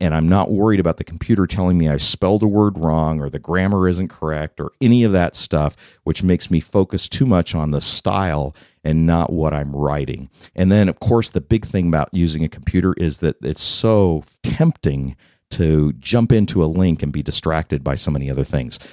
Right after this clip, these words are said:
So I prefer the feel of a pen to paper,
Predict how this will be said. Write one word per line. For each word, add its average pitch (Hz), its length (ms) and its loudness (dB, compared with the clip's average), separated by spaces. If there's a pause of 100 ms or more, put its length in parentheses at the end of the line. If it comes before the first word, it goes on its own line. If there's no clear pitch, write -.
So - 160 -4
I 92 100 0
prefer 107 380 2
the 78 160 0
feel 110 520 2
of 71 320 -10
a 90 80 -8
pen 117 420 -2
to - 120 -6
paper, 110 460 0